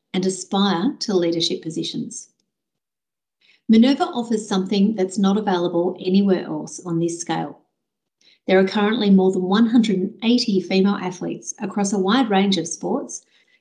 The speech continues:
who are given pro bono mentoring, professional development and guidance, and access to a new scholarship program. It's fantastic to see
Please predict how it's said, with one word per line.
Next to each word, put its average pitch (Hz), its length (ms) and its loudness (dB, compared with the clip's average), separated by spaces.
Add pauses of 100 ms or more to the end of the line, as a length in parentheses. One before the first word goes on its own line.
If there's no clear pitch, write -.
who 196 100 6
are 190 60 8
given 180 440 2
pro 202 220 0
bono 175 560 0
mentoring, 220 640 2 (580)
professional 190 540 0
development 240 800 2
and 180 120 0
guidance, 240 600 2 (240)
and 233 240 -2
access 208 440 2
to 202 120 0
a 185 80 4
new 185 300 4
scholarship 175 520 -2
program. 156 480 -2 (1080)
It's 220 180 0
fantastic 220 720 -2
to 220 80 -2
see 160 500 -4